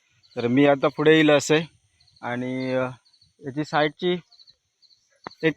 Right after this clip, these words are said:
पाता आधी कापून घेते, म्हणजे मशनीनंतर पाडू पटापट सोप्या पडत. विवेक पण येत आणि ऋषी पण येत. तर चला. आणि माझ्यासोबत छकुली असं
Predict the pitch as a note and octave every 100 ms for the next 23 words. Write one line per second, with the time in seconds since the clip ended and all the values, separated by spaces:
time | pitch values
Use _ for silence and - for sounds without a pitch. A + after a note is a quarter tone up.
0 | - D#3 E3+ E3+ F#3 D3 D#3+ F3 C3 A2
1 | A#2+ - - C3 B2 C3+ C3+ C3+ - C#3
2 | - E3+ E3+ D#3+ D3+ D#3 D3 D3 E3 D#3+
3 | - _ _ _ D3 C#3+ D3+ - D#3+ D#3+
4 | A#2+ G#2+ - _ _ _ _ - C#3+ D#3
5 | E3 E3+ E3 - D#3 E3+ - _ _ _
6 | _ - D3 D3+ F3+ E3 C#3 A2+ - _
7 | _ _ A#2 G#2 C3 B2+ B2 - - -
8 | - - _ _ _ _ _ - - -
9 | - - - C3+ C#3 D3+ D#3 D#3+ D3+ D#3+
10 | - D#3 E3 - - - - _ _ _
11 | - - _ - D#3 C#3 F3 F3+ C3+ C#3